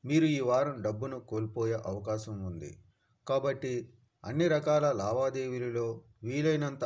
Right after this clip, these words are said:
అప్రమత్తంగా ఉండండి. ఇలా చేస్తేనే చాలా ప్రతికూల పరిస్థితులు మీకు అనుకూలంగా మారుతాయి. వారం మీరు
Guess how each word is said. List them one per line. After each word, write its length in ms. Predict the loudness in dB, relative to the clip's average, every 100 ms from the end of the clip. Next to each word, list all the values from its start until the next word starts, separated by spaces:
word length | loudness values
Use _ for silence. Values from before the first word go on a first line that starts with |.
| -6
అప్రమత్తంగా 760 | -6 -4 -4 -6 -6 -6 -2 -2
ఉండండి. 520 | -2 -4 -4 -6 -8 -12 -20 _ _ _ -6
ఇలా 200 | 2 2
చేస్తేనే 600 | 2 -2 -2 -2 -4 -4 -8 -6
చాలా 300 | 0 2 2
ప్రతికూల 560 | 0 -4 -6 -4 -4 -4
పరిస్థితులు 640 | -4 -6 -6 -8 -8 -8 -8
మీకు 280 | -8 -6 -8 -8
అనుకూలంగా 680 | -8 -6 -4 -4 -2 -2 -2 -6 -12
మారుతాయి. 680 | -8 -8 -8 -8 -6 -8 -12 _ _ _ _ _ _
వారం 420 | 0 4 4 2 -2 -10 -16 _ _ -8
మీరు 300 | 0 0 2